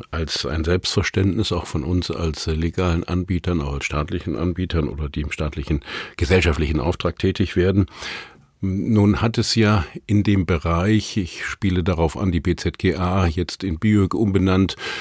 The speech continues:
ähm, verschiedenste Veränderungen gegeben. Glauben Sie, dass man im deutschen Glücksspielmarkt im Bereich von Kinder- und Jugendschutz schon State of the Art ist? Also, dass, dass es ausreichend ist, was wir da tun? Oder,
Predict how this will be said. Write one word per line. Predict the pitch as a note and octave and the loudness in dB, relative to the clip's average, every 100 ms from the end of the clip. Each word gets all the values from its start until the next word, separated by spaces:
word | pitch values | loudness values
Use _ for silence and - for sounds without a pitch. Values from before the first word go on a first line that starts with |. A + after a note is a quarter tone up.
| - - | -12 -6
ähm, | A2 G2 E2 D2+ - F#2 - | 0 2 0 -4 -8 -8 -6
verschiedenste | - F#2+ B2 A#2 - - | -4 -2 2 0 0 -2
Veränderungen | - - A#2+ C3+ A2 A#2 | -2 2 4 6 6 4
gegeben. | G#2 G2 G#2 F#2 | 4 2 0 0
Glauben | - E2 G2+ C3 E3 | -2 0 0 2 0
Sie, | B2+ D#3+ C3+ - - - | 2 0 0 -4 -18 -4
dass | - G#2+ | 0 4
man | A#2+ A#2+ | 4 4
im | B2 G#2+ | 2 0
deutschen | A2 B2 - B2 | 2 2 2 2
Glücksspielmarkt | A#2+ A#2 - B2 A#2 A#2+ - - - | 2 0 2 4 4 2 -2 -10 -2
im | A2+ | 0
Bereich | G2+ G2 G#2+ | 0 0 0
von | B2 | 0
Kinder- | G#2 A#2+ A2+ | 2 4 4
und | G2 | 4
Jugendschutz | A2+ A#2+ - A#2+ - - - _ _ _ _ | 4 2 2 0 0 -4 -6 _ _ _ _
schon | - A#2 | 0 0
State | - A#2 A#2 | 2 0 0
of | A2+ | 0
the | A#2 | -2
Art | G2 A#2 | -2 -4
ist? | E3 - - - | -4 -6 -8 -8
Also, | G2+ G#2 | -4 -2
dass, | G2+ G2 - - | 0 -2 -4 -2
dass | G#2 G#2+ | -2 0
es | |
ausreichend | F2+ C3 A#2+ B2+ B2+ C#3+ | 2 4 4 0 0 0
ist, | C#3 - | 0 -2
was | A#2+ | -2
wir | A#2+ | 0
da | B2+ | -2
tun? | A#2 C#3+ A#2 | 0 2 4
Oder, | G2+ | 4